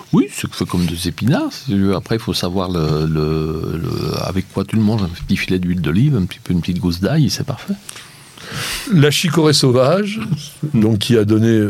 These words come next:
Speaker 2: les endives
Speaker 1: Mhm.
Speaker 2: plus tard. Le chou, t'en as parlé. La lentille, la lentille
Speaker 1: Ah oui.
Speaker 2: est du sud, est de chez nous. Le fenouil de la même chose. La laitue, la laitue est, alors, immangeable au niveau sauvage.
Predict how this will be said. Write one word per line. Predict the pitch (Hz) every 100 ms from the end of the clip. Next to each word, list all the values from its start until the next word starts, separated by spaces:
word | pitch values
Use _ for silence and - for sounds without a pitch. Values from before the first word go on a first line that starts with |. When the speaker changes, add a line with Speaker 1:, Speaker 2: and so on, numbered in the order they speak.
| 85 156
Speaker 2:
les | 110 101 95
endives | 98 95 - 131
Speaker 1:
Mhm. | 104 117
Speaker 2:
plus | 95
tard. | - 117 180 202 - - - -
Le | 107
chou, | - 127
t'en | 110
as | 92
parlé. | 123 160
La | 104 113
lentille, | 117 135 - 156 135 92 - - -
la | 98
lentille | 95 92 156 147
Speaker 1:
Ah | - - - - - -
oui. | 113
Speaker 2:
est |
du | 104 95
sud, | - 147 185 208 -
est | 95
de | 90
chez | 107
nous. | 143
Le | 160 120
fenouil | - 117 117
de | 101
la | 90 90
même | 92 87 - - - -
chose. | - 185 196 - -
La | 113 135
laitue, | 117 110 107 117 226 269 - _ _ _ _ - 101
la | 95
laitue | 95 92 190 147
est, | 107 95 - -
alors, | - - - _ _ -
immangeable | 165 175 147 131 135 190 117
au | 101
niveau | 101 143 127
sauvage. | - 156 151 117 92